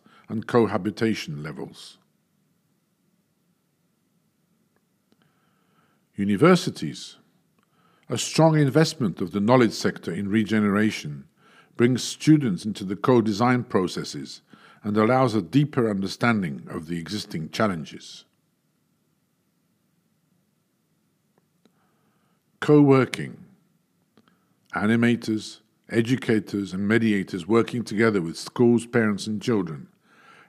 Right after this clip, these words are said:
allowing all to feel safe and to make progress,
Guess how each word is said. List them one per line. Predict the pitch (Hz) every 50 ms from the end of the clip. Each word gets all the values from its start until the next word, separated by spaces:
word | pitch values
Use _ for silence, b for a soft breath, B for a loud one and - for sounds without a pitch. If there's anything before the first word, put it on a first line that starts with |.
| b
allowing | 101 104 117 120 123 120 120 107
all | - 135 143 143 127
to | - - 104
feel | - - 113 104 90 85
safe | - - - 113 113 120 123 - - - - b b b b b b b
and | - 101 92 -
to | 107
make | 104 110 107 98 - -
progress, | - 120 110 104 85 80 69 65 - - - - -